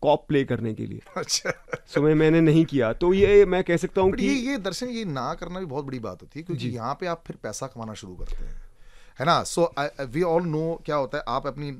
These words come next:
Speaker 2: जगह बनाने की कोशिश कर रहे हैं, आप नाम और फेम कमाने की कोशिश कर रहे हैं।
Speaker 1: जी।
Speaker 2: और जब ये आता है, तब आप बोलते हो, "यार, ये शो,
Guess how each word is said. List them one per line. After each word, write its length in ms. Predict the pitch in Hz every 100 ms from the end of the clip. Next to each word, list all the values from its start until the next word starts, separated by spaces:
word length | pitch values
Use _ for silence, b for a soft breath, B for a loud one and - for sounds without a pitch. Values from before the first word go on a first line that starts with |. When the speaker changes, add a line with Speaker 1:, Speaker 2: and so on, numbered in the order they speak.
| -
Speaker 2:
जगह 280 | 95 110 110
बनाने 260 | 123 120 120
की 100 | 117
कोशिश 320 | 120 107 113
कर 120 | 107
रहे 160 | 87 90
हैं, 140 | 80 -
आप 160 | 98 107
नाम 320 | 95 98 107
और 60 |
फेम 240 | 107 98 98
कमाने 240 | 85 80
की 80 | 80
कोशिश 280 | 87 - -
कर 120 | -
रहे 100 | 113
हैं। 80 | 117
Speaker 1:
जी। 80 | 95 _ _ _ _ -
Speaker 2:
और 80 | 123
जब 160 | 156
ये 60 | 180
आता 300 | 147 131 233
है, 320 | 139 80 - - - -
तब 60 | 131
आप 120 | 131
बोलते 220 | 123 110
हो, 60 | 123
"यार, 160 | 123 117
ये 400 | 101 117 139 123
शो, 320 | - 127